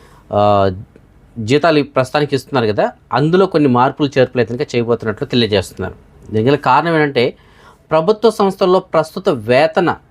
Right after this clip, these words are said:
వ్యవస్థ ఏదైతే ఉందో అందులో ఉన్నటువంటి లోపాలను పరిష్కరించడం కోసం అని చెప్పేసి ఈ చర్య తీసుకుంటున్నట్టు తెలియజేస్తారు. అంటే ఇప్పుడు ఏవైతే జీతాలు ఇస్తున్నారు, చెల్లిస్తున్నారో అందులో కొన్ని లోటుపాట్లు అయితే కనుక ఉన్నాయి.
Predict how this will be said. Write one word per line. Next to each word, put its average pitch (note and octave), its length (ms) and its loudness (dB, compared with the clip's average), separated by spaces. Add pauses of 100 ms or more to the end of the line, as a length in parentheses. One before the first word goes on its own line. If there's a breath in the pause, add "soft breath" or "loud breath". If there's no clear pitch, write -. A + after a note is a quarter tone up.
(1120)
వ్యవస్థ C#3+ 340 2
ఏదైతే C3 380 2
ఉందో A2+ 400 0 (420)
అందులో E3+ 380 2
ఉన్నటువంటి D3 680 0 (220)
లోపాలను D3 640 2
పరిష్కరించడం A#2+ 680 -6
కోసం A#2+ 280 -8
అని A2+ 100 -2
చెప్పేసి A2+ 460 0 (500 loud breath)
ఈ C3+ 180 2
చర్య C3+ 120 4
తీసుకుంటున్నట్టు B2+ 580 -2
తెలియజేస్తారు. G#2+ 600 0 (340)
అంటే A#2 160 -2
ఇప్పుడు C3 220 0
ఏవైతే D3+ 360 4
జీతాలు C3 400 0
ఇస్తున్నారు, B2 360 -2
చెల్లిస్తున్నారో B2+ 760 -2
అందులో C#3+ 280 2
కొన్ని D#3 420 2 (360 soft breath)
లోటుపాట్లు C#3 540 2
అయితే B2+ 140 0
కనుక B2+ 140 -4
ఉన్నాయి. G#2 600 -2